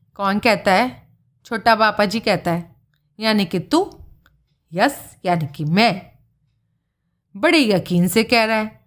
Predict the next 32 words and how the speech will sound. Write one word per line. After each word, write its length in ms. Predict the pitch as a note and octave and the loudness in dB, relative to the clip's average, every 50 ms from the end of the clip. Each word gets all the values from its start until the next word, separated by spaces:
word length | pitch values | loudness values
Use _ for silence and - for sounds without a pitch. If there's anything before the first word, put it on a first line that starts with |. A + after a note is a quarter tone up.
| _ _ _ _ _ _ | _ _ _ _ _ _
अगर 240 | A#3 B3 A3+ C#4+ D#4 | -6 -2 2 2 2
वो 160 | D4+ D#4 D4+ | 2 2 0
कातिल 360 | D4+ - G#3+ - - - A#3+ A#3 | 2 2 2 2 2 0 2 2
नहीं 280 | G#3+ G3+ F#3 F#3 G#3+ | 4 4 4 2 2
तो 140 | A3 - - | 2 2 0
बोल, 300 | G3+ F#3 A#3 B3+ B3+ C4 C4 - - - | 2 4 2 2 2 2 -4 -8 -2 0
कौन 220 | A#3+ A3 G#3+ A#3 | 2 2 2 2
कातिल 400 | A#3 B3 A#3+ A#3+ - B3+ A#3+ A#3+ | 2 2 0 2 -2 -2 -2 -2
है? 180 | B3 B3 - _ _ _ _ _ _ _ _ _ _ _ _ _ _ _ _ _ _ _ _ _ | -4 -6 -10 _ _ _ _ _ _ _ _ _ _ _ _ _ _ _ _ _ _ _ _ _
मुझे 180 | D4 D4+ F#4+ F#4 | -6 -2 -2 0
गारंटी 480 | G#3+ G#3+ G3+ F#3+ F3+ G3+ A#3+ B3 D4 D4 | 2 2 2 2 2 0 2 2 2 2
से 100 | C#4+ C#4+ | 2 2
अभी 140 | B3+ A#3+ D4 | 0 0 -2
कुछ 300 | D4 - C4 C4 - - | -2 -2 -2 -2 -2 -2
नहीं 180 | G#3 G3 F3 F3+ | -2 0 0 0
मालूम। 320 | F3+ D#3+ D3+ - E3 E3+ - _ _ _ | -2 -2 -4 -4 -8 -10 -10 _ _ _
मेरी 260 | F#3+ F#3 G3+ A3 C4 B3+ | -8 -8 -4 -2 0 0
निगाह 300 | A3+ G3+ E3+ F3 F3 F3+ | 0 2 2 2 2 2
में 160 | G#3 B3 B3+ | 2 0 -2
एक 300 | - - A3 C4 B3+ - | 0 2 2 2 2 0
कैंडिडेट 580 | - G#3 E3+ D#3+ E3 F#3 F#3 E3+ F3 D#3+ D#3 - | -2 -2 -2 -2 -2 -4 -4 -4 -4 -6 -6 -8
है 140 | - - - _ _ _ _ _ _ - | -14 -14 -18 _ _ _ _ _ _ -14
लेकिन 220 | A#3+ B3 D4+ C#4+ | -8 -2 0 0
उसके 280 | C4+ C4 C4+ - D4+ D4 | 0 0 0 0 0 0
खिलाफ 420 | D4 - A3 F#3+ F#3+ G#3 A3+ - | 0 0 0 2 2 2 2 0
अभी 200 | A#3 G3 F#3+ A#3+ | -2 0 0 2
मेरे 260 | A#3 A3+ G#3 F#3 F#3+ G3+ | 2 2 2 2 0 -2
पास 300 | G3 F#3+ F3+ G#3 - - | 0 0 0 0 -2 -4
कोई 240 | - - A3+ A#3 | -4 -2 0 0
सबूत 380 | A3+ - G#3+ F3+ D#3+ E3+ F3 E3+ | 0 -2 -4 -4 -4 -4 -6 -4
नहीं 260 | F#3 F3 E3 E3+ E3 | -4 -4 -4 -4 -4
है। 180 | D#3 D#3+ E3+ | -6 -10 -14